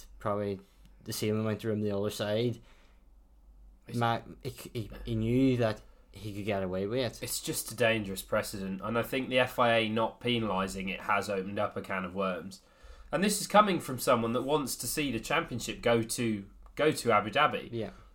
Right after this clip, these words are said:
Speaker 2: I'm not a die-hard Hamilton fan. I'm not a die-hard M-, Verstappen fan.
Speaker 1: Yeah.
Speaker 2: I want to see a great championship, and I just think, y-, I just think you've got to be fair in the rules. That's what I said to you at the r-,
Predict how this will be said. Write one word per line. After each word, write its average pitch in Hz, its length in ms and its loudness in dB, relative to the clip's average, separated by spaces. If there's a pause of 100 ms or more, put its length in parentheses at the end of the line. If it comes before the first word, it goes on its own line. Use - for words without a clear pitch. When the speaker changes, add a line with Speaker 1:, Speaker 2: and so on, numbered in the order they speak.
(340)
Speaker 2:
I'm 143 160 2
not 160 260 8
a 127 40 -4
die-hard 117 560 8
Hamilton 127 420 4
fan. 95 280 4
I'm 110 100 4
not 120 220 0
a - 20 -16
die-hard 110 560 4
M-, 110 260 -6
Verstappen 127 600 0
fan. 80 320 -6 (100)
Speaker 1:
Yeah. 110 180 -6 (120)
Speaker 2:
I 120 80 2
want 131 380 0
to 127 100 -4
see 123 220 0
a 113 60 0
great 110 260 2
championship, 127 640 -2
and 110 100 -2
I 120 60 2
just - 340 -4
think, 120 400 -2 (800)
y-, 147 180 -10
I 151 100 0
just 220 240 0
think 220 160 2
you've 135 200 -4
got - 280 2
to 143 120 -6
be 131 160 -2
fair 123 400 4
in 113 120 -2
the 120 80 0
rules. 135 560 -2 (420)
That's - 100 -14
what 185 120 6
I 165 40 6
said 160 260 4
to 165 120 -2
you 165 160 6
at 156 60 0
the 165 80 0
r-, 170 100 0